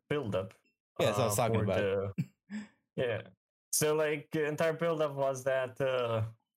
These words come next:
Speaker 1: uh, well, Take left, and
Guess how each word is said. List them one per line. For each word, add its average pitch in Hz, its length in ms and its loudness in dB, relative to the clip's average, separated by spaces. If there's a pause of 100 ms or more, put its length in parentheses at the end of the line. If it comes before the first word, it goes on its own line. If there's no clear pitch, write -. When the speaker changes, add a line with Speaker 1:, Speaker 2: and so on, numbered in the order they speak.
(1600)
Speaker 1:
uh, 113 480 0 (500)
well, 107 300 -2
Take 135 320 0
left, 101 360 -2 (560)
and 104 580 -2